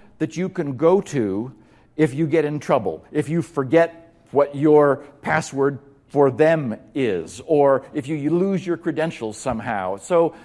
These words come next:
so the, the advantage of a third party is th-, there's some recourse, um,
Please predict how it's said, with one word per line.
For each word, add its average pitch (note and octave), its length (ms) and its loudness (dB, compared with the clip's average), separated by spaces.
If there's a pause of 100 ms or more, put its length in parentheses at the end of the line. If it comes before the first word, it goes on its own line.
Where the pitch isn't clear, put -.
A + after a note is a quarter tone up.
(240)
so E3+ 300 2 (100)
the, D#3+ 300 0
the E3 160 0
advantage F#3+ 420 -2
of F3 80 -4
a D#3 40 -6
third D#3 300 -6
party C#3 420 -2
is D3 280 0 (240)
th-, D#3 140 0
there's D#3+ 220 0
some C#3 220 -4
recourse, C#3 720 -4 (440)
um, D3+ 360 2